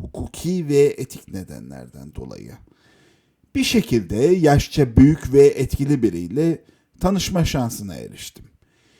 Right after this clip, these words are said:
Zeytincilik işiyle uğraşıyordu bu kişi. Bir anda tabii oluyor bunlar. Sohbet sırasında dedi ki, "Bizim dede de Yunanlara yardım etmiş." dedi. Ben şok oldum. Tabii, "Nasıl yani abi?" dedim.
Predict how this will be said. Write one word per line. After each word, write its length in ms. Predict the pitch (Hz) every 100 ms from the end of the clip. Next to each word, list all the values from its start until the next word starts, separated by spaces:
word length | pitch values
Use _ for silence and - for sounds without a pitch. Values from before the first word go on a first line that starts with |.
| _ _ _ _ -
Zeytincilik 540 | 185 190 202 214 196
işiyle 320 | - 165 131
uğraşıyordu 600 | 110 95 104 - 90 85 87
bu 60 |
kişi. 360 | - - - 82 - - _ - _ _ _
Bir 140 | -
anda 260 | 339 214 123
tabii 280 | - 110 107
oluyor 360 | 85 95 98
bunlar. 500 | 85 64 60 65 _ _ _ _ _ _ _ _ _ _ _
Sohbet 380 | - 262 220 302
sırasında 480 | - 214 - 196 180
dedi 240 | 233 269
ki, 400 | - 143 123 120
"Bizim 460 | 151 160 277 214 139
dede 380 | 147 214 269
de 340 | 202 113 151 269
Yunanlara 640 | 180 180 175 170 175 170 170
yardım 480 | 170 170 165 151
etmiş." 480 | 120 - - - -
dedi. 200 | - - -
Ben 260 | 120 127 165
şok 360 | - - 190 -
oldum. 280 | 123 104 - _ -
Tabii, 380 | 117 123 113 - _ _ _ _ _ _ _ _ -
"Nasıl 360 | 143 160 -
yani 320 | 151 123 107 95
abi?" 300 | 90 - 67
dedim. 300 | 69 -